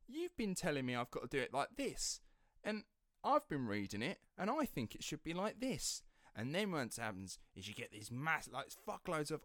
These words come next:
offshoots of Christianity. Like, you end up getting Seventh Day Adventists and bloody Mormons and all this shit, 'cause everyone starts interpreting it their own way.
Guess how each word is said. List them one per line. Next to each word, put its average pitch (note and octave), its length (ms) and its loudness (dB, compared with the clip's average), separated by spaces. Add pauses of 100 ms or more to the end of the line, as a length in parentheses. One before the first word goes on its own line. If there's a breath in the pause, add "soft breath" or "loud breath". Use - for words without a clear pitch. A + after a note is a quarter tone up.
offshoots - 680 0
of G2 180 -4
Christianity. A#2+ 920 -2
Like, F2+ 200 -6
you G2+ 200 -4
end G2+ 120 -2
up - 120 -10
getting F#2+ 260 -8
Seventh A2 500 -4
Day A2+ 180 2
Adventists A2+ 720 -2
and E2+ 140 -12
bloody G2 240 -6
Mormons G#2 840 2
and F#2+ 80 -6
all A#2+ 120 -4
this A#2+ 180 0
shit, - 320 -2
'cause A#2+ 140 -6
everyone D#3 280 -2
starts - 340 0
interpreting C3+ 680 -2
it F2+ 140 -6
their G2 160 0
own G2+ 220 0
way. F#2+ 340 0